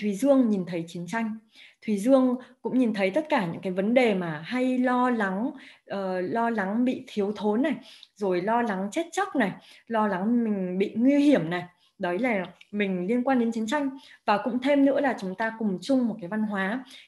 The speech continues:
Cái văn hóa Việt Nam của mình ý, thì Dương đã hiểu rõ hơn, nhất là khi mà sang Pháp thì mình biết rõ rằng cái gánh nặng nghĩa vụ là như thế nào. Mình là người Việt Nam,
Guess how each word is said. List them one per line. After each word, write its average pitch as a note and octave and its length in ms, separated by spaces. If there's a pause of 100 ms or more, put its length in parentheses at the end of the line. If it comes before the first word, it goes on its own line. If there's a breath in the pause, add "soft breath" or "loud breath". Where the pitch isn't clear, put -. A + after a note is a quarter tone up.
Cái A3 60
văn C4 160
hóa A#3 160
Việt C#4 180
Nam C4+ 420
của F#3+ 80
mình G3 220
ý, A#3 100 (720)
thì A3+ 120
Dương C4 200
đã A#3+ 80
hiểu C4 220
rõ F#3+ 160
hơn, C#4 280 (440 loud breath)
nhất C#4 180
là B3+ 200
khi B3+ 100
mà G#3 140
sang A3+ 220
Pháp C#4+ 200 (220)
thì A3+ 100
mình G3+ 320
biết F4+ 240
rõ C4+ 240
rằng C4 220
cái F3+ 240
gánh G#3 220
nặng E4+ 240
nghĩa A3+ 180
vụ C4+ 380
là F3+ 140
như F3+ 200
thế F#3 80
nào. F#3+ 260 (440 loud breath)
Mình A3+ 200
là A3 80
người A3+ 140
Việt A3 140
Nam, C#4 240